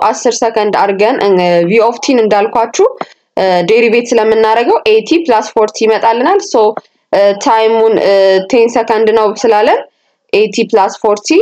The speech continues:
ዋን ሀንድረድ ትዌንቲ ይመጣልናል ማለት ነው። ሶ ታይሙን የምናገኝበት ደግሞ አንድ ሺህ is equal to ኤ ቲ ቲ plus two T square በሚለው ነው።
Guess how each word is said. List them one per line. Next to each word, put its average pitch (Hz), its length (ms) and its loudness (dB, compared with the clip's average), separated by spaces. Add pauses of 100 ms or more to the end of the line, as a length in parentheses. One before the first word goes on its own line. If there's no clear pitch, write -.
(1300)
ዋን 190 220 2
ሀንድረድ 190 300 0
ትዌንቲ 190 300 0
ይመጣልናል 170 640 0
ማለት 175 260 -2
ነው። 165 160 -2
ሶ 226 200 -2 (2250)
ታይሙን 254 400 2
የምናገኝበት 247 840 0
ደግሞ 262 240 0 (160)
አንድ 220 280 0
ሺህ 240 180 0
is 214 120 -2
equal 220 280 -2
to 339 160 0 (400)
ኤ 208 140 0
ቲ 226 180 -2
ቲ 311 240 0
plus 240 320 0
two - 180 -4
T 226 160 -2
square 208 340 -2
በሚለው 214 460 2
ነው። 381 140 0